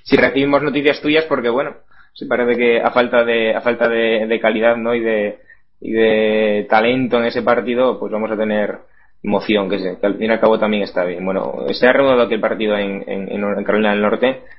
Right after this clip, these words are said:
en Greensboro, eh, juega ahora mismo Creighton, que está perdiendo por dos puntitos, quince trece, el partido apretado, jugando ahí adentro los Blue Jays para Gregory Echenique, que, y le van a hacer falta y va a anotar,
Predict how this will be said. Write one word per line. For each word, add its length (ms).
en 240
Greensboro, 600
eh, 560
juega 180
ahora 160
mismo 460
Creighton, 420
que 280
está 180
perdiendo 280
por 120
dos 140
puntitos, 440
quince 260
trece, 320
el 80
partido 220
apretado, 360
jugando 260
ahí 80
adentro 460
los 160
Blue 120
Jays 200
para 220
Gregory 400
Echenique, 760
que, 280
y 80
le 120
van 140
a 40
hacer 200
falta 300
y 40
va 60
a 40
anotar, 500